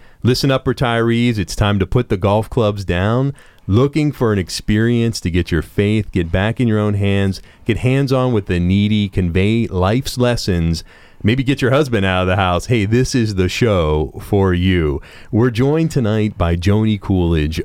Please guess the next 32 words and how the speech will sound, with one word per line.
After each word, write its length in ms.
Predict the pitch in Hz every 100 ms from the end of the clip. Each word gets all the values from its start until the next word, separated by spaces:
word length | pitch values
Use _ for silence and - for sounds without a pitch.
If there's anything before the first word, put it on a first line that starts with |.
| -
Regional 580 | 92 90 131 139 156
Director 540 | 131 113 107 - 85 80
for 300 | - 87 82
Ignatian 840 | 90 85 87 92 107 - 139 139 -
Volunteer 720 | 95 90 92 117 117 120 113
Corps, 400 | 110 90 80 71 - - -
a 60 | -
faith-based 720 | - 131 165 - 107 104 -
organization 840 | 113 104 101 90 90 92 - 76 - - -
that 140 | 95
provides 540 | - 87 92 104 107 87
retired 640 | 85 - 98 107 123 92
men 240 | 92 101
and 140 | 139 151
women 340 | 120 85 80 - - -
the 120 | - 87
opportunity 480 | 101 113 - 113
to 240 | 98 78 73
serve 400 | - - 104 110
the 100 | 117
poor, 480 | 127 107 87 78 76 - -
work 320 | 90 101 120
for 160 | - 131
justice, 640 | 123 117 - 87 78 - - -
and 100 | 82
grow 220 | 82 85 85
deeper 480 | 92 104 - 78
in 220 | 76 95 80
their 120 | 76
Christian 480 | - 87 82 92 85
faith. 320 | 90 80 76 - - - -
Founded 440 | 110 110 131 131